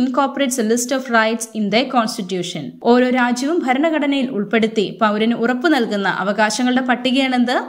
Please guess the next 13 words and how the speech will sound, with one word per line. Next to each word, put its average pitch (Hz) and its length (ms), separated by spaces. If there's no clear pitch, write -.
യെസ്, 175 240
അവകാശ 226 480
പത്രിക, 180 380
അല്ലെങ്കിൽ 185 460
this 330 240
list 262 180
is 254 100
known 226 260
as 359 160
the 262 120
Bill 247 160
of 240 80
Rights. 170 320